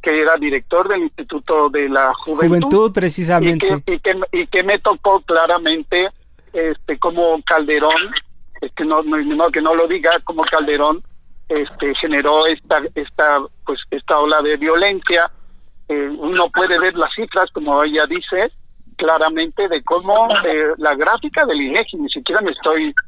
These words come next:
Speaker 1: yendo más lejos. Justo cuando entró Calderón, tuvo un ascenso vertical, ahora sí, de la curva vertical de homicidios que, eh, duró así hasta el dos mil once.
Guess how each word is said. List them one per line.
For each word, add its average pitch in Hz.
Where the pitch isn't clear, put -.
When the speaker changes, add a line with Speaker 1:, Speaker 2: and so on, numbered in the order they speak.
Speaker 1:
yendo 160
más 156
lejos. 143
Justo 247
cuando 170
entró 190
Calderón, 190
tuvo 233
un 247
ascenso 240
vertical, 202
ahora 196
sí, 226
de 185
la 156
curva 233
vertical 190
de 170
homicidios 214
que, 175
eh, 170
duró 208
así 175
hasta 202
el 175
dos 156
mil 208
once. 180